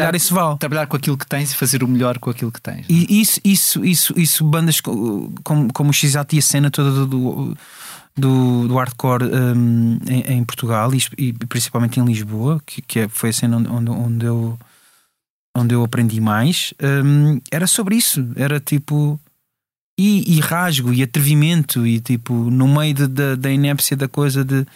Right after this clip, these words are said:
Speaker 1: não saber fazer muito bem, apareciam, tipo, pessoas completamente únicas.
Speaker 2: Nas matinés do Ritz.
Speaker 1: Nas matinés do Ritz, na Casa Ocupada de Espa-, da Praça de Espanha, a malta de outros sítios, de repente, de, de... e, e era <laughs> bué fixe porque,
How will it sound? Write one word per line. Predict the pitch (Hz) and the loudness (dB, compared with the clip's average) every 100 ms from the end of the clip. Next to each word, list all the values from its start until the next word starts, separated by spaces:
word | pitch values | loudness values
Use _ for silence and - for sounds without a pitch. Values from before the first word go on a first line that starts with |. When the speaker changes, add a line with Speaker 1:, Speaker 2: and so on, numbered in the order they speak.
| - _ - | -20 _ 0
Speaker 1:
não | 143 | 2
saber | 143 147 143 | 2 0 0
fazer | 156 139 | 0 2
muito | 151 147 139 | 2 2 2
bem, | 147 156 | 0 2
apareciam, | 156 156 147 - 160 151 | 0 0 -2 2 2 2
tipo, | 165 147 156 147 147 _ _ - 143 - - - - _ | -2 -4 -4 -6 -8 _ _ -4 -2 -2 -8 -20 -20 _
pessoas | - - 175 165 | -6 0 0 0
completamente | 185 175 180 185 196 - | -2 -4 -4 0 0 2
únicas. | 208 208 151 120 - _ _ _ _ _ _ _ - | 2 2 0 -6 -8 _ _ _ _ _ _ _ -4
Speaker 2:
Nas | 113 | -2
matinés | 110 104 113 104 95 | -2 -2 -4 -4 -6
do | - | -10
Ritz. | 104 - | -10 -8
Speaker 1:
Nas | 165 180 170 | 0 2 4
matinés | 175 180 170 151 | 2 2 2 4
do | 151 | 4
Ritz, | 190 180 - | 2 2 2
na | 170 156 | 2 2
Casa | 175 170 | 0 -2
Ocupada | 156 156 147 | -2 0 0
de | 147 | -2
Espa-, | - 151 147 151 | -4 -2 0 0
da | 151 | 0
Praça | 156 151 | -2 -4
de | 147 | -4
Espanha, | - 185 185 170 | -4 0 2 2
a | |
malta | 170 175 | 2 0
de | 175 | 0
outros | 175 - | 0 -2
sítios, | 185 170 - - - - | -2 -4 -6 -10 -14 -8
de | 160 | -2
repente, | 160 160 180 - 175 160 | -2 0 -2 0 -2 -2
de, | 151 143 | -2 -4
de... | 147 151 160 160 156 151 139 _ _ _ _ _ - | -2 0 2 2 2 -2 -4 _ _ _ _ _ 0
e, | 180 208 202 | 2 4 2
e | 208 | 2
era | 208 | 2
<laughs> | |
bué | 170 165 | 0 0
fixe | - 185 - | 0 0 0
porque, | 180 165 196 | -2 -2 -2